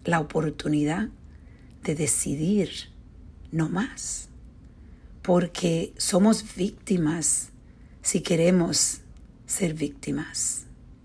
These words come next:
Podemos enseñarnos a ser creadores, pero hay que tomar primero la decisión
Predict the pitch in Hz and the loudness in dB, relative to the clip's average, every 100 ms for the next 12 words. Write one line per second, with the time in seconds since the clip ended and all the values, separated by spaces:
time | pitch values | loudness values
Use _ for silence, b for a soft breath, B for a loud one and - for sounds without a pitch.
0 | - - - - - - - - - 170 | -20 -20 -20 -20 -20 -20 -20 -8 2 4
1 | 175 220 180 - - - - - - - | 8 8 6 4 0 -8 -20 -20 -20 -20
2 | - - - - - - - 170 160 - | -20 -20 -20 -20 -20 -20 -2 0 0 2
3 | 151 156 190 185 - 156 - - - - | 4 4 4 2 -2 -6 0 0 0 -4
4 | - 127 - 156 - 170 139 - - 208 | -4 -2 -2 -2 -4 -4 -4 -2 0 0
5 | - - - - - - - - B B | 0 -4 -4 -4 -10 -20 -20 -20 B B
6 | B B B - 175 165 165 175 185 226 | B B B -2 2 4 4 2 4 6
7 | 220 190 160 156 160 185 190 - 160 147 | 6 4 4 4 4 2 -2 -4 0 2
8 | 151 151 156 - - - - - - B | 2 0 -4 -8 -14 -20 -20 -20 -20 B
9 | B B B B - - - - 175 170 | B B B B -12 -12 -8 0 4 4
10 | 170 - 156 - 170 170 233 233 | 4 2 2 0 0 2 2 2